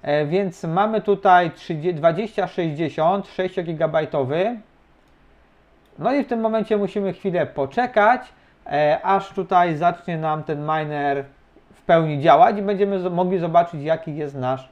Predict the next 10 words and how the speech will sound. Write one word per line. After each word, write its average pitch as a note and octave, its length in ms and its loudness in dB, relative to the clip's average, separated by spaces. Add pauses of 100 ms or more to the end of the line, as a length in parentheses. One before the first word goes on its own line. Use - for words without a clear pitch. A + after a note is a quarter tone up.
(140)
hash F#3 400 2
rate. A2+ 200 0
Karta - 360 4
jest G#3 120 0
niepodkręcona, G#3+ 920 0 (400)
e, F3+ 520 0
ustawienia G#3+ 500 -2
są G3 260 0 (180)
stokowe, A#3+ 600 2
natomiast G3 580 -2